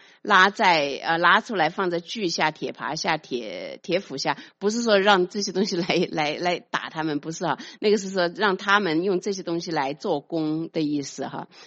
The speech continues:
做工的意思。然后所以这次好像是胜利了哈，跟亚门人作战胜-，胜利了。然后我们看那个跟非利士人，这里讲到跟非利士都是讲到伟人打仗，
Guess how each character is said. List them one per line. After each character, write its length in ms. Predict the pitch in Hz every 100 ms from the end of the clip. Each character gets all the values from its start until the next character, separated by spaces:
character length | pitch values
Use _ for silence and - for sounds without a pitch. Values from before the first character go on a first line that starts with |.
| _
做 160 | 202 160
工 180 | 165
的 80 | 160
意 80 | 151
思。 60 | 143
然 240 | 143 156
后 140 | 165
所 160 | 170 180
以 100 | 185
这 220 | 160 196
次 260 | 170 170 147 - -
好 160 | - 156
像 220 | 208 202
是 100 | 180
胜 300 | - 196 170
利 100 | 170
了 140 | 143
哈， 200 | 131 139 -
跟 160 | 185
亚 120 | 185 135
门 180 | 139
人 180 | 151 165
作 160 | 175 160
战 240 | 165 151
胜-， 240 | 147 196 - 170
胜 300 | - 202 165
利 100 | 151
了。 160 | 139 - - - -
然 140 | 233
后 140 | 349 277
我 40 |
们 200 | 185 196
看 280 | 233 262 190
那 100 | 196
个 220 | 180 170
跟 180 | 170 247
非 140 | 262
利 120 | 302 302
士 200 | - 269
人， 320 | 160 147 143 -
这 100 | 233
里 140 | 214
讲 180 | 190 143
到 120 | 170
跟 300 | 175 185 185 - -
非 140 | _ 254
利 140 | 254
士 260 | 247 254 170
都 160 | 190
是 100 | 240
讲 140 | 220 156
到 80 | 170
伟 300 | 180 170 135
人 420 | 135 135 135 151 _
打 180 | 143
仗， 280 | 143 180 139